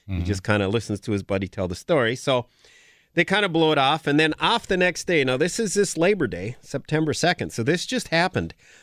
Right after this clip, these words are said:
Speaker 1: So they head out again early in the morning. They hike all around, don't see anything. It's just strangely weird. There's no game anywhere. No elk,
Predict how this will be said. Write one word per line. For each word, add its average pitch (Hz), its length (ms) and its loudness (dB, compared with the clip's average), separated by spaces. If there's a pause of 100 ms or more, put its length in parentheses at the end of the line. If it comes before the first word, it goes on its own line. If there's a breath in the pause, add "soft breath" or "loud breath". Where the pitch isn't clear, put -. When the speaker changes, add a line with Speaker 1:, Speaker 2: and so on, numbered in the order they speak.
(280 loud breath)
Speaker 1:
So 165 140 2
they 175 140 4
head 220 160 2
out 247 180 4
again 170 460 2 (240 loud breath)
early 180 260 4
in 180 60 2
the 165 80 4
morning. 139 400 2
They 113 80 -2
hike 165 260 0
all 147 160 2
around, 131 300 2
don't 143 180 0
see 120 240 -4
anything. 120 320 0
It's 110 140 -4
just - 180 -4
strangely 202 420 0
weird. 110 280 0
There's 87 180 -2
no 151 240 4
game 135 320 2
anywhere. 95 340 0
No 156 240 2
elk, 185 280 0